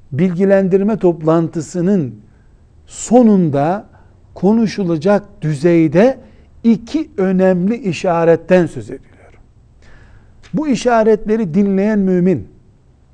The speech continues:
şunu unutmamalı. Cebrail aleyhisselam, "Bari işaretlerinden bahset kıyametin." dediğinde,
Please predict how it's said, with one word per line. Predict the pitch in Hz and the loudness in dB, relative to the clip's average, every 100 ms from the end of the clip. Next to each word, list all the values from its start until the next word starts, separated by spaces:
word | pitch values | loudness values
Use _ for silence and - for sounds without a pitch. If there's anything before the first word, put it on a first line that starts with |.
| _ _ _ | _ _ _
şunu | - 214 | -6 -2
unutmamalı. | 247 240 254 180 127 120 110 - - _ _ _ _ _ _ _ - | 0 0 0 -4 -6 -8 -12 -16 -20 _ _ _ _ _ _ _ -6
Cebrail | 139 175 220 233 | 2 6 6 4
aleyhisselam, | 220 208 - 170 196 202 131 - _ _ _ - | -2 -4 -2 0 0 -2 -6 -18 _ _ _ 2
"Bari | 160 240 240 220 | 6 6 6 2
işaretlerinden | 208 - 214 220 214 214 220 220 214 254 226 | -4 0 2 2 0 2 0 2 0 0 2
bahset | 185 170 147 180 - | 2 2 -2 -4 -4
kıyametin." | - 175 165 165 156 196 147 107 - _ _ _ - | 0 2 2 0 -2 -2 -4 -6 -12 _ _ _ -6
dediğinde, | 139 123 131 123 113 110 | -4 -2 -2 -2 -4 -8